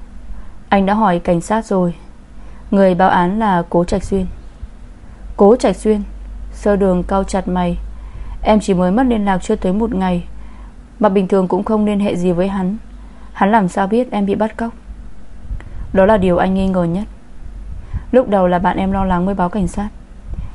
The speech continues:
nhưng sau đó anh đã về nhà, dặn rõ cả hai bên gia đình không được báo án. Theo lý thì hắn không thể biết em mất tích,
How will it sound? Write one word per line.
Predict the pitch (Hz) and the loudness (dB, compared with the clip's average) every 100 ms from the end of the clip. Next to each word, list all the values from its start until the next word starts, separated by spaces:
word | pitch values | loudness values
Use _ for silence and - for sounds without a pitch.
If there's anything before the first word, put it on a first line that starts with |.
| - | 0
nhưng | 202 | 0
sau | 196 196 | 2 2
đó | 180 175 | 4 2
anh | - 190 185 | 2 0 0
đã | 202 | 0
về | 202 165 | 0 2
nhà, | 170 170 165 - - - - - | 2 0 -4 -8 -10 -8 -8 -4
dặn | 190 190 185 | 0 2 2
rõ | 190 | 0
cả | 214 | 2
hai | 185 | 0
bên | 180 190 | 2 0
gia | 185 | 0
đình | 185 175 | 0 0
không | 190 | 0
được | 190 - | 0 2
báo | 180 185 | 2 2
án. | 190 180 208 - - - - - - | 0 -2 -6 -10 -12 -10 -10 -10 0
Theo | 214 208 | 4 6
lý | 196 | 4
thì | 214 | 2
hắn | 196 185 208 | 4 2 2
không | 233 214 | 2 2
thể | 185 | 2
biết | 196 226 | 2 0
em | 190 | 0
mất | 220 - | -2 -2
tích, | 233 | -6